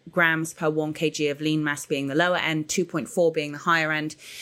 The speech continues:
and defining factors that might tell you where to sit in that bracket, such as age. The older you are, the more protein that you do need.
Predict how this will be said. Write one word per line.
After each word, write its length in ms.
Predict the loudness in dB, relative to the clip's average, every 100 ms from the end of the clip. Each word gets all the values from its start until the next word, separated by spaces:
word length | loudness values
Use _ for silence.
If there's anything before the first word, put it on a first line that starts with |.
| -2 6
and 320 | 8 6 2
defining 440 | 0 2 2 2 2
factors 440 | 0 0 -6 -6
that 120 | -4
might 480 | 0 2 2 0 -6 -2
tell 240 | 2 2
you 220 | 2 0
where 260 | 2 0 0
to 160 | -4
sit 240 | -2 -2 0
in 140 | 0
that 180 | 0 0
bracket, 460 | -4 0 0 0 -4 -20 -10
such 260 | -2 -2 -2
as 120 | 0
age. 460 | 2 4 2 0 -2
The 100 | 0
older 260 | 2 2 2
you 180 | 2
are, 120 | 2 2
the 80 |
more 140 | -2 -2
protein 360 | 0 0 0
that 120 | -2 -4
you 100 | -4
do 200 | -2 -2
need. 400 | -2 -2 -2